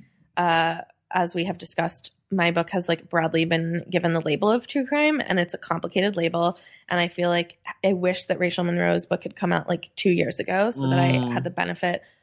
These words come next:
Speaker 1: of reading it, um, two years ago, because, uh, I feel like what she has to say is so prescient and important for, like, our current moment of thinking about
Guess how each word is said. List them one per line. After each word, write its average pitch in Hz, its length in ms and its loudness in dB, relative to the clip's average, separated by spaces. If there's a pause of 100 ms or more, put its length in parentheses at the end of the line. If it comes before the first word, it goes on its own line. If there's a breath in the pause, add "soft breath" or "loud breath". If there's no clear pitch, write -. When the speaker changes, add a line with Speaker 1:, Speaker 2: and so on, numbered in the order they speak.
Speaker 1:
of 190 100 -10
reading 175 240 0
it, 170 300 -2
um, 170 400 -2 (300)
two - 180 -6
years 180 180 0
ago, 185 160 2
because, 175 560 0 (580 soft breath)
uh, 175 300 4
I 175 40 -6
feel 185 140 -2
like 180 120 -2
what 175 100 -4
she 185 100 -2
has 180 180 -2
to - 60 -8
say - 400 0
is 175 160 -4
so 175 600 0 (360)
prescient 190 440 -4
and 185 100 -2
important - 580 -4
for, 175 440 2
like, 170 140 -2
our 170 100 -2
current 170 340 -4
moment 165 400 -2
of 170 120 -8
thinking 175 320 -8
about - 260 -2